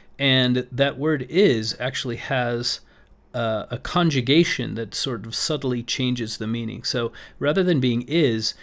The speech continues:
it's a form of the verb to be, which is causal. And it means that he will cause to be. And that, that's quite a significant difference if you think about it. In that context,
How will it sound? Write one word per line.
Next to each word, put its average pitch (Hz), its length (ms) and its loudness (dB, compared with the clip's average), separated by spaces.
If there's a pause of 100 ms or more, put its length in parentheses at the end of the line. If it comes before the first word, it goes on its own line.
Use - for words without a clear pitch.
(100)
it's 135 180 -2
a 143 40 0
form 202 360 2
of 131 120 -2
the 135 80 -6
verb 123 340 -2
to - 140 -4
be, 120 260 -4
which 117 220 -6
is 110 100 -6
causal. - 680 -2 (640)
And 127 400 2
it 139 220 -2
means 165 260 2
that 127 180 0
he 170 260 -4
will 143 300 2
cause 135 420 0
to - 140 -4
be. 120 380 -4 (640)
And 120 260 -4
that, 156 260 0 (420)
that's 143 320 0
quite 170 320 2
a 117 60 4
significant 131 520 2
difference 139 320 0
if 120 140 -4
you 110 60 -2
think 175 200 -2
about 107 240 0
it. 95 140 -10 (1600)
In 165 160 4
that 220 260 0
context, 135 800 -2